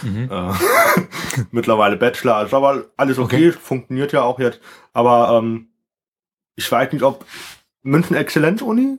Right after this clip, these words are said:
Speaker 2: Ich weiß es nicht. Ist es eine Exzellenz-Universität?
Speaker 1: Die war mal, ja, ich glaube schon. Ich, ich, ich hab's nicht mehr verfolgt, aber ich kann mich erinnern, dass ich's im Radio gehört hatte und dachte mir, oh, cool, da war ich. <laughs>
Speaker 2: Ja, ja, okay, aber
Speaker 1: Ja.
Speaker 2: du hattest, äh, von den Exzellenzgeldern, hatte, hatte, hattest du als Studi-, Studie ja auch nichts, oder?
Speaker 1: Nee, ich hatte gar nichts, nee.
Speaker 2: Nö, also
Speaker 1: Nee.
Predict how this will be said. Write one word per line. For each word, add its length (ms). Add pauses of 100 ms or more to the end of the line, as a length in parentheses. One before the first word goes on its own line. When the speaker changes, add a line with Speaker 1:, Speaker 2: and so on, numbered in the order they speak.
(120)
Speaker 2:
Ich 160
weiß 160
es 80
nicht. 260
Ist 180
es 260
eine 180
Exzellenz-Universität? 1160
Speaker 1:
Die 120
war 160
mal, 280
ja, 160
ich 120
glaube 280
schon. 220
Ich, 180
ich, 160
ich 200
hab's 140
nicht 140
mehr 100
verfolgt, 460
aber 240
ich 100
kann 140
mich 160
erinnern, 400
dass 160
ich's 160
im 80
Radio 260
gehört 240
hatte 220
und 120
dachte 200
mir, 80
oh, 160
cool, 260
da 140
war 160
ich. 240
<laughs> 320
Speaker 2:
Ja, 160
ja, 200
okay, 200
aber 140
Speaker 1:
Ja. 60
Speaker 2:
du 60
hattest, 260
äh, 140
von 160
den 300
Exzellenzgeldern, 760
hatte, 220
hatte, 320
hattest 300
du 80
als 140
Studi-, 280
Studie 380
ja 100
auch 200
nichts, 260
oder? 80
Speaker 1:
Nee, 80
ich 120
hatte 160
gar 140
nichts, 240
nee. 220
Speaker 2:
Nö, 180
also 160
Speaker 1:
Nee. 200